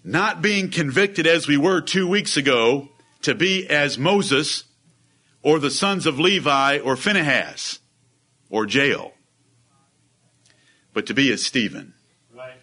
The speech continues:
Speaker 1: a man full of the Holy Ghost
Speaker 2: Amen.
Speaker 1: and wisdom. I hope that we'll all be provoked by the New Testament example of Stephen.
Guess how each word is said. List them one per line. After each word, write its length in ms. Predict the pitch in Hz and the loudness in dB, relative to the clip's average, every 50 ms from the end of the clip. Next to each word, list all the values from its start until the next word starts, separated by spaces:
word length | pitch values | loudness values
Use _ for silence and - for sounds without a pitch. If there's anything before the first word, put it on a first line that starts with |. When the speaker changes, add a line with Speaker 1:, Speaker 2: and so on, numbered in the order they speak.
| _ _ _ _ _ _ _ _ _ _ _ _ _ _ - | _ _ _ _ _ _ _ _ _ _ _ _ _ _ -6
Speaker 1:
a 140 | - 120 120 | -4 -2 0
man 340 | 120 135 143 135 123 110 95 | 0 2 2 2 0 -2 -4
full 320 | - - - 160 143 120 | -4 -2 0 0 2 0
of 80 | 101 80 | 0 -2
the 100 | 95 92 | -2 -2
Holy 300 | 95 117 113 101 90 87 | -2 -2 -2 -2 -4 -2
Ghost 640 | 87 110 113 98 76 73 76 - - - - - | -2 0 0 0 -2 -6 -8 -10 -12 -12 -14 -18
Speaker 2:
Amen. 280 | - - - 95 104 101 | -20 -12 -10 -8 -6 -2
Speaker 1:
and 80 | 101 | 0
wisdom. 460 | 117 120 113 98 - - 71 65 - - _ _ _ - - - - _ _ _ _ - - - - _ _ _ _ _ _ _ _ _ _ - - - - - 427 - _ _ _ _ _ _ _ _ _ _ | 0 0 -2 -4 -8 -12 -14 -14 -18 -20 _ _ _ -20 -20 -20 -20 _ _ _ _ -20 -20 -20 -20 _ _ _ _ _ _ _ _ _ _ -20 -20 -20 -20 -20 -20 -20 _ _ _ _ _ _ _ _ _ _
I 140 | - 82 92 | -8 -6 -2
hope 240 | - 151 170 170 - | 0 0 0 0 0
that 100 | - 156 | -2 0
we'll 140 | 139 139 139 | 2 2 2
all 160 | 151 170 180 | 2 2 2
be 160 | 170 170 175 | 0 -2 -2
provoked 480 | 165 - 143 135 127 160 139 117 104 - | -2 -2 -2 0 2 2 2 2 0 -2
by 80 | 113 | -4
the 100 | 110 104 | -2 -2
New 160 | 107 120 139 131 | -2 -2 -2 -2
Testament 480 | 135 143 139 131 123 - - 117 104 | 0 0 0 0 0 -2 -6 -6 -4
example 440 | 101 90 - 123 120 120 117 - 104 | -4 -2 -2 0 0 -2 -2 -4 -6
of 100 | 101 87 | -6 -6
Stephen. 480 | - - 117 113 98 76 80 78 - | -6 -6 -6 -6 -6 -6 -10 -14 -18